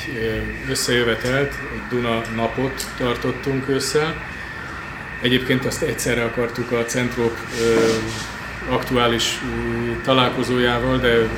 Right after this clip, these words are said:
időegyeztetés miatt nem sikerült. Ott a, például a borkai polgármester úr, ö, ragaszkodott ahhoz, hogy ezen a Duna napon mindenképpen szeretne ott lenni, és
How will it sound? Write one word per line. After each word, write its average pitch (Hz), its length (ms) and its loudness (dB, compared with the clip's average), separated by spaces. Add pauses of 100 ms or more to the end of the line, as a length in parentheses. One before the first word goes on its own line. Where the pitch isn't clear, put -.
(600)
időegyeztetés 123 840 4
miatt 123 240 4
nem 123 160 2
sikerült. 156 480 4 (1200)
Ott - 140 2
a, 143 60 8
például 147 360 10
a 135 60 6
borkai 147 340 8
polgármester 127 720 4
úr, 131 280 4 (180)
ö, 123 380 0
ragaszkodott 123 680 2
ahhoz, 127 280 0
hogy 123 300 2
ezen 117 160 0
a 117 60 0
Duna 135 220 0
napon 117 280 0
mindenképpen 110 840 -2 (140)
szeretne 113 420 -2
ott 113 200 -2
lenni, 123 240 0
és 117 240 -2